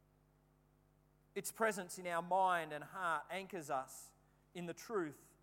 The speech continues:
that life is bigger than ourselves, and that the highest expression of Christ-likeness is to love as he loved, do as he did, and give as he gave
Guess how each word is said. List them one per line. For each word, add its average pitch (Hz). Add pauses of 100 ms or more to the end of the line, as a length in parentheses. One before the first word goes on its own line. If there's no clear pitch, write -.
(180)
that 160
life 165
is 147
bigger 151 (320)
than 139
ourselves, 131 (680)
and 180
that 175
the 170
highest 190
expression 202 (340)
of 160
Christ-likeness 185
is 151 (100)
to 156
love 147 (1500)
as 135
he 240
loved, 101 (1080)
do 147
as 135
he 147
did, 139 (800)
and 127
give 135 (320)
as 110
he 117
gave 113